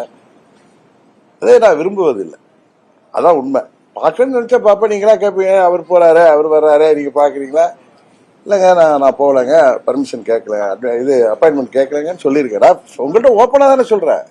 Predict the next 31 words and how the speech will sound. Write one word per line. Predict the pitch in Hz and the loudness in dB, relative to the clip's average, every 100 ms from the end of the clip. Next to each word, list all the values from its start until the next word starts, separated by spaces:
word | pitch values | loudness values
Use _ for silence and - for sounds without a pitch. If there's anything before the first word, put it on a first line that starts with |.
| _ _ _ | _ _ _
உங்களுடைய | 123 135 160 156 151 | -12 -4 0 2 2
கேள்விகள் | 143 156 170 160 151 139 | 0 0 0 0 0 0
ஒண்ணு | 131 127 | -4 -4
போற | 139 139 | 2 2
இடத்துல | 135 127 131 | 2 0 -2
எல்லாம் | 135 131 | 0 0
இருக்கீங்களா, | 123 131 127 | -2 -2 2
அதே | 123 135 | 2 2
எனக்கு | 131 120 120 | -2 -4 -6
கொஞ்சம் | 117 107 - _ _ _ _ - | -4 -4 -6 _ _ _ _ -2
அன்ஈஸியா | 165 226 190 196 165 | 0 0 0 2 2
இருந்துச்சு. | 123 107 104 _ | 0 -14 -20 _
எத்தனை | 139 156 254 | -6 -2 -4
ட்ரிப் | 214 185 156 | -4 -10 -8
சொல்லி-, | 156 147 | -6 -6
சொல்ல | 139 214 262 | -4 0 4
வேண்டியவங்க | 240 220 226 185 | 4 2 -4 -4
சொல்லணும். | 175 160 139 _ _ _ _ _ _ _ | -6 -6 -12 _ _ _ _ _ _ _
அண்ணாமலை | 147 226 277 262 240 | -8 -2 2 4 4
இருந்தவரை | 208 202 196 196 226 | 4 0 0 2 2
அவர் | 196 175 | 2 2
எல்லாத்தையும் | 170 160 170 | -2 -4 -8
சரியா | 143 143 123 | -4 -4 -4
ஹேண்டில் | 127 123 104 | -8 -10 -18
பண்ணாரு. | 95 92 - _ _ _ | -18 -20 -20 _ _ _
திரு | - 170 | -12 -6
நயினார் | 143 202 262 247 214 | 0 2 2 0 2
நாகேந்திரன் | 196 196 190 175 | 2 2 -2 -4
நல்ல | 165 | -2
நண்பர் | 135 185 196 175 | -2 0 0 0
தான், | 143 131 | 0 -2